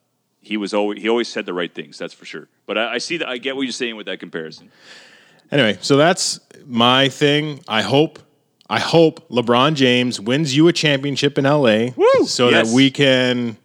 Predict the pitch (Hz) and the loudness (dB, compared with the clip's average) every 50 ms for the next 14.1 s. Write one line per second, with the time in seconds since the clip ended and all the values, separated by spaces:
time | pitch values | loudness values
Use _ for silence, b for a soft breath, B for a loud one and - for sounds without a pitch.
0 | _ _ - 107 110 117 131 131 - - - 139 131 127 - - 127 110 - - | _ _ -2 0 0 2 0 0 -4 -2 0 2 2 2 0 -2 -4 -2 -2 -2
1 | 139 139 139 - - 135 135 131 135 135 143 151 143 B B B B B B B | -2 -2 0 0 0 0 0 0 0 -2 -2 -4 -6 B B B B B B B
2 | - - 117 120 117 110 - - _ _ _ - - 123 127 131 139 147 156 151 | -4 0 2 2 2 0 -4 -14 _ _ _ -6 -4 -2 0 2 2 2 2 2
3 | 135 120 - - 151 147 160 165 151 - - 147 139 - 123 117 120 131 131 - | 0 0 0 0 0 0 0 -2 -2 -2 -2 -2 0 0 2 2 4 2 2 0
4 | - 123 - - 120 117 117 113 120 117 120 117 - - 120 131 147 143 - - | -4 -8 -6 -2 -2 -2 0 0 2 0 0 0 0 0 0 0 0 -2 -4 -6
5 | - - - - - 123 117 113 104 117 107 110 117 131 160 156 147 143 139 135 | -6 -8 -10 -10 -8 -6 -4 -2 -2 -2 0 2 2 2 2 2 2 0 0 0
6 | - 135 123 120 120 117 117 113 123 113 117 117 117 - - 117 117 110 - 120 | -2 -4 -2 2 2 2 2 0 -2 -2 -2 -2 -2 -2 -4 -4 -4 -4 -2 -2
7 | 113 113 113 110 B B B B B B B B 104 110 113 120 123 113 101 101 | -2 -2 -4 -6 B B B B B B B B 0 2 2 2 0 0 -2 -4
8 | - - 131 123 120 - - - 131 131 135 120 123 123 131 131 131 123 117 127 | -4 -4 -4 -4 -4 -4 -4 -4 -2 -2 0 2 2 2 2 2 0 -2 -2 -2
9 | 131 123 123 123 123 127 127 131 127 117 120 110 101 - - 131 117 127 113 120 | -2 0 0 0 0 0 0 -2 -2 -4 -2 -4 -4 -2 -4 -4 -4 -4 -4 -2
10 | 110 117 113 120 127 127 123 117 113 110 110 - B B B B B B B 113 | 0 2 2 2 2 0 0 0 0 -2 -2 -6 B B B B B B B -4
11 | 117 110 113 123 131 135 135 131 113 123 117 117 135 131 - - - - - 135 | -2 0 2 2 2 2 0 -2 -2 -4 -2 -2 0 0 0 -2 -2 0 0 0
12 | 131 123 - - 139 127 123 120 113 - 135 117 - 143 139 127 113 101 - 120 | 0 0 -2 0 0 0 0 0 0 0 -2 -2 -2 -2 0 0 -2 0 0 -2
13 | 107 107 131 131 131 127 123 120 117 120 123 120 110 104 113 117 120 123 127 131 | 0 2 2 2 4 4 2 2 0 0 0 -2 -2 -2 -2 -2 -2 -2 -4 -6
14 | 131 - | -8 -10